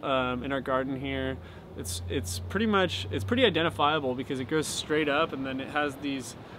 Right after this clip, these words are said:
seed stalks, and nothing else really looks like it. Another, another one of our native grasses is this tufted hairgrass, uh, Deschampsia cespitosa. Um,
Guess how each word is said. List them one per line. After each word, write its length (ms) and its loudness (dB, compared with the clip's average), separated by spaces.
seed 360 -4
stalks, 420 -2
and 140 -4
nothing 360 -2
else 240 -6
really 180 -6
looks 420 -12
like 200 -14
it. 60 -14
Another, 400 4
another 300 4
one 100 6
of 100 6
our 80 8
native 320 2
grasses 720 2
is 120 -4
this 220 0
tufted 380 0
hairgrass, 760 0
uh, 220 2
Deschampsia 560 -2
cespitosa. 880 -4
Um, 600 0